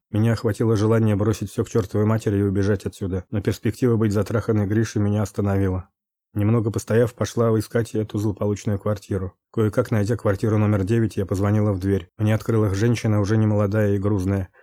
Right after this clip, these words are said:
которая курила сигарету и смотрела на меня так, как будто я пришла с помойки. "Ты к Лёньке?" Я кивнула, на самом деле даже не представляя себе, к кому я пришла. Женщина отошла в сторону, позволив мне войти в их квартиру с длинным тёмным коридором.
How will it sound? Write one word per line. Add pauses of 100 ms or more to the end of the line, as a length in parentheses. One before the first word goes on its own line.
которая
курила
сигарету
и
смотрела
на
меня
так,
как
будто
я
пришла
с
помойки. (680)
"Ты
к
Лёньке?" (360)
Я
кивнула,
на
самом
деле
даже
не
представляя
себе,
к
кому
я
пришла. (680)
Женщина
отошла
в
сторону,
позволив
мне
войти
в
их
квартиру
с
длинным
тёмным
коридором.